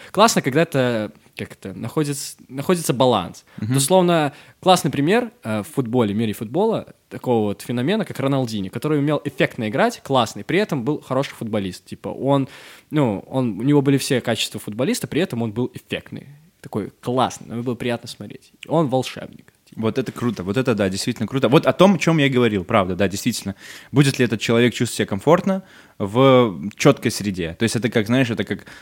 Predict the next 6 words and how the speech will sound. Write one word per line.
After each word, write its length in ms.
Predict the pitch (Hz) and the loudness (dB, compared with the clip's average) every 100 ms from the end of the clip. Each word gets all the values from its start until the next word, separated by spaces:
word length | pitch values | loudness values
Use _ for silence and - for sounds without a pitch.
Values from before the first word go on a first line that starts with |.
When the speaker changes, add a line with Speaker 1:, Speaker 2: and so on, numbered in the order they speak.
| - | -8
Speaker 2:
смотришь 380 | - 123 120 117 | 2 2 4 0
на 60 | |
гитаристов, 640 | 104 107 107 120 104 - - | 0 0 0 0 -2 -6 -8
которые 320 | - 110 101 | -6 -2 0
играют 240 | 101 101 - | 2 0 2
фингерстайл, 640 | 107 98 - 101 101 | 0 0 0 0 0